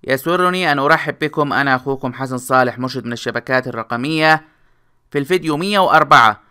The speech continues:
والخاص بمنهج أساسيات وصيانة الحاسوب،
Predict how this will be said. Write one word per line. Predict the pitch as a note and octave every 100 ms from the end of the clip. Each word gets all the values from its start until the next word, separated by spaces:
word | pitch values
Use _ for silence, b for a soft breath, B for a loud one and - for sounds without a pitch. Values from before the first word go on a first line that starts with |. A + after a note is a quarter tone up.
| _ _
والخاص | A#2 A#2+ - C3 C#3+ E3+ - -
بمنهج | A#2+ C#3 C#3 C#3
أساسيات | A#2 A#2+ A#2 - A#2+ C3 B2+
وصيانة | A#2 - A#2+ A#2+ A#2
الحاسوب، | A2 - A2 G#2+ C3+ D3 C#3